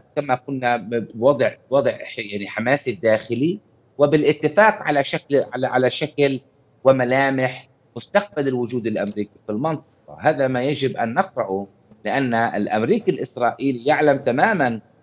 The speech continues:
أن بعد عشر شهور من إخفاق إسرائيل وهزائمها المتكررة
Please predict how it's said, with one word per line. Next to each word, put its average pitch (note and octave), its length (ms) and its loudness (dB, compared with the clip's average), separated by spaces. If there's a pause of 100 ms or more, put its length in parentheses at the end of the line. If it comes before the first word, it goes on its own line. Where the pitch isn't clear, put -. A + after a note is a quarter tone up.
(160)
أن B2 140 2
بعد C3+ 280 2
عشر F3 320 0
شهور C#3+ 560 -4
من A2 180 -6
إخفاق D3 420 0
إسرائيل B2+ 800 2
وهزائمها A#2 600 2
المتكررة C3 840 -2